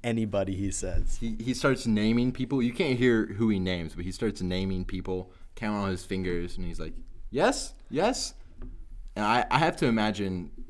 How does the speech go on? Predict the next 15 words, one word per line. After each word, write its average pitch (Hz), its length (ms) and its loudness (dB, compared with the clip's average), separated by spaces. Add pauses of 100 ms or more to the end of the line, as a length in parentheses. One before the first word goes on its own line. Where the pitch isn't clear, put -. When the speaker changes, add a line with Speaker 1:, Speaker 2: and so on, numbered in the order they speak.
Speaker 2:
Dana's 135 300 2
a 104 40 -2
pretty 104 220 0
big 90 200 0
guy, 87 300 2
but 82 360 -6 (420)
I - 40 -4
have 120 100 -2
to - 80 -2
imagine 95 560 2
that 92 160 -6
situation, 87 800 -6
I - 480 -20
think 107 180 -4
anybody's 98 580 0